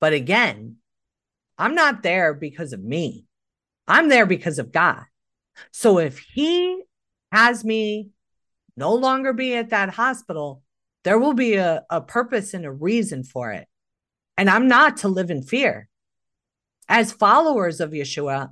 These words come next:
we are commanded not to live in fear. And there are so many scriptures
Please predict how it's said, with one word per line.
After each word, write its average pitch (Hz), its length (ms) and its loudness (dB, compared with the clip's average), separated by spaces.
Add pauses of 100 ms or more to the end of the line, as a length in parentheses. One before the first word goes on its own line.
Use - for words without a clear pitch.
we 190 160 4
are 208 80 4
commanded 160 1200 -2 (280)
not 175 460 2 (120)
to - 140 -8
live 139 540 0
in 113 180 -10
fear. 147 540 0 (920)
And 185 160 0
there 170 120 4
are 147 40 2
so 247 460 4
many 175 280 2
scriptures 127 800 -4